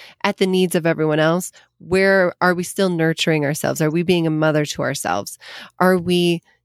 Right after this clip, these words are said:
taking care of ourselves and, and finding the balance in that?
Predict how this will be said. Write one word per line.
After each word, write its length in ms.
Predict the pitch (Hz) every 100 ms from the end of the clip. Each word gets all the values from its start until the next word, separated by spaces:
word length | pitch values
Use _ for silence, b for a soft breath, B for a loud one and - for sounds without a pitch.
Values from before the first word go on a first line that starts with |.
| _ _ _ _ _
taking 420 | - 214 208 208
care 260 | 196 190 175
of 80 | 165
ourselves 580 | 170 - 170 165 165 -
and, 260 | 165 160 - _ _
and 180 | 170 156
finding 380 | 180 175 170 160
the 100 | 143
balance 440 | 139 135 135 -
in 80 | 131
that? 220 | -